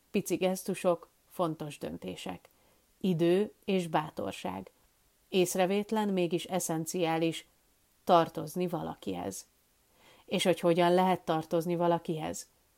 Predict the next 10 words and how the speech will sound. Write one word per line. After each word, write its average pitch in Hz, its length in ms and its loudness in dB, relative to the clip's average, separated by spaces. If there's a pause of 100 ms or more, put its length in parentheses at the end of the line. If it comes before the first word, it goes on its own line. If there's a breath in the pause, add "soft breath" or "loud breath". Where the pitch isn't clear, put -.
(320)
Leginkább 196 720 4 (100)
a 185 120 0
valósággal. 170 960 -6 (640)
Belenézni 165 600 2
a 160 80 0
másik 165 360 -2
szemébe, 185 540 2
és 175 120 2
azt - 300 -4
mondani, 156 440 -2